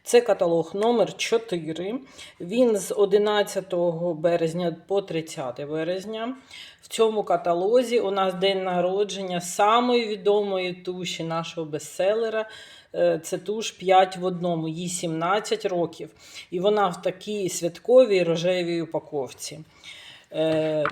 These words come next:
трохи пізніше по цьому каталогу. І нам компанія завжди, е, дає можливість придбати пільговий каталог. Це каталог номер чотири.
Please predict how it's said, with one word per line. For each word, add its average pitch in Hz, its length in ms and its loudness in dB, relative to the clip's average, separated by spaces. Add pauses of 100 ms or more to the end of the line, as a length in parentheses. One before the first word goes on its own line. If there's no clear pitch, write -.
трохи 214 300 -2
пізніше 175 500 -6
по 165 160 -6
цьому 151 380 -6
каталогу. 262 760 -6
І 269 340 -6
нам 262 280 0
компанія 226 640 0
завжди, 180 580 -4 (240)
е, 170 540 -4 (160)
дає 185 520 0 (320)
можливість 185 480 -2
придбати 180 540 0
пільговий 202 580 -2
каталог. 262 720 -2
Це 247 120 0
каталог 185 500 -2
номер 214 400 2
чотири. 214 720 -2